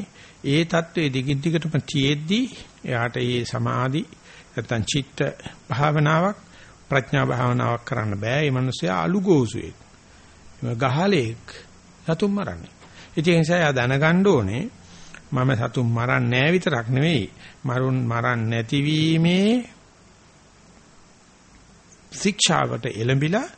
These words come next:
ඒක පණ වගේ රකින්න ඕනේ. මරන්නෙත් නෑ, මරවන්නෙත් නෑ, මැරවූ දෙයින් ජීවත් වෙන්නෙත් නෑ.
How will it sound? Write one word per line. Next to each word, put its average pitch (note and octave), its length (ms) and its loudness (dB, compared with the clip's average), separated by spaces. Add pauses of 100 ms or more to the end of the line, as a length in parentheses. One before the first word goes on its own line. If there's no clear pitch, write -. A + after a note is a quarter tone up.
(460)
ඒක E3+ 280 -2
පණ F#3 300 0
වගේ F3 220 -2
රකින්න F#3 340 -6
ඕනේ. C#3+ 220 -14 (840)
මරන්නෙත් B2 760 0
නෑ, F#3 340 0
මරවන්නෙත් C#3+ 760 2
නෑ, B2+ 280 0
මැරවූ D#3+ 420 2
දෙයින් D#3 280 2
ජීවත් F3 360 0
වෙන්නෙත් E3 360 -2
නෑ. - 140 -10